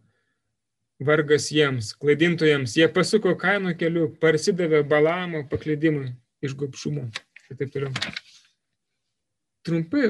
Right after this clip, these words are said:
apsistokim ties ta Balamo klaidinimo paslaptimi, nes,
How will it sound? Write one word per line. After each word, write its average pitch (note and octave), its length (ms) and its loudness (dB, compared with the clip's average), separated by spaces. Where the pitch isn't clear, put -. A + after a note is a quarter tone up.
apsistokim D#3 680 -2
ties C3+ 240 -2
ta C3+ 140 -4
Balamo D#3 680 -2
klaidinimo D3+ 600 -2
paslaptimi, D3+ 600 -6
nes, B2 340 -6